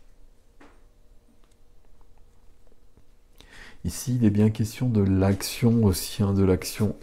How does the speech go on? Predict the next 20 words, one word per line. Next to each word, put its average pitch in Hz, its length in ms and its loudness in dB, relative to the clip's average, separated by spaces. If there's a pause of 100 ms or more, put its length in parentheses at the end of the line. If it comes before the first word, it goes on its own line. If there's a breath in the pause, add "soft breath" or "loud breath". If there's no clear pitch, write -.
(340)
et 110 120 6
du 101 220 0
cœur. 135 540 4 (720 loud breath)
Et 98 120 0
il 110 260 6
est 113 60 12
bien 123 320 6 (240)
question 131 720 4
aussi, 131 720 4 (260)
euh, 101 1040 8 (3500 loud breath)
chaque - 560 6
âme 123 300 8
est 107 180 8
absolument 113 440 6
libre 117 360 6
de 104 120 6
faire 110 220 0
son 107 160 0
propre 120 460 2
choix. 107 380 -2